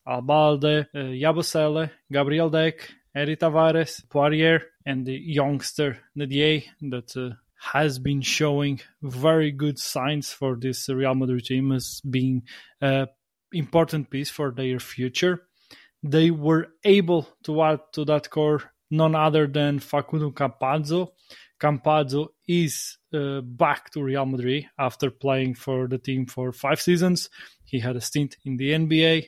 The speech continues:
and after last season playing for Red Star, he is back to Real Madrid,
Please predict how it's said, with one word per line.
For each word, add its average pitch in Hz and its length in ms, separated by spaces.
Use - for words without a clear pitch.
and 120 180
after 135 320
last 139 360
season 135 280
playing 135 320
for 131 320
Red 160 180
Star, 170 380
he 160 340
is 127 140
back 135 380
to 127 120
Real 131 380
Madrid, 127 420